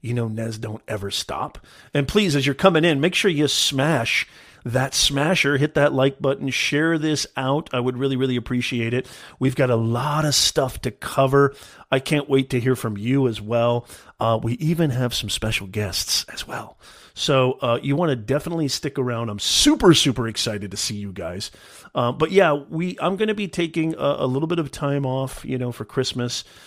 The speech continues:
And so the live stream show itself is gonna take a little hiatus until twenty twenty-one. So,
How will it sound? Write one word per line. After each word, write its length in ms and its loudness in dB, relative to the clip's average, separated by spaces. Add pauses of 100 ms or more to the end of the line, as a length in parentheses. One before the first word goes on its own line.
(280)
And 200 -4
so 120 -4
the 140 -4
live 460 -2
stream 300 -4
show 340 -2
itself 680 -4
is 160 -8
gonna 180 -4
take 200 -6
a 40 -4
little 200 0
hiatus 480 -2
until 200 -6
twenty 260 -6
twenty-one. 460 -8
So, 280 -8